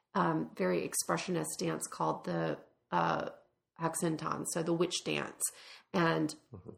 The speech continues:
Speaker 2: That's perfect. <laughs>
Speaker 1: that's a huge component of the film. And then the music of that,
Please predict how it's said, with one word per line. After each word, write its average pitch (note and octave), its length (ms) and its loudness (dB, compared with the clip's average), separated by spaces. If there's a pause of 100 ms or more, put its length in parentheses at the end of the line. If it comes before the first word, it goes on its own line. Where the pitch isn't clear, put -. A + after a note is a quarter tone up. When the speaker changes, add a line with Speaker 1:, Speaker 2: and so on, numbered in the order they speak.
(220)
Speaker 2:
That's G2 160 4
perfect. - 360 4
<laughs> - 0 -
Speaker 1:
that's F#3+ 300 8
a F#3 100 6
huge A3 640 2
component F#3 480 2
of F3 180 -2
the E3+ 80 -4
film. E3 640 4 (540)
And G3 140 8
then F#3+ 100 6
the F3 60 4
music G#3 400 2
of F3 160 -2
that, - 240 -4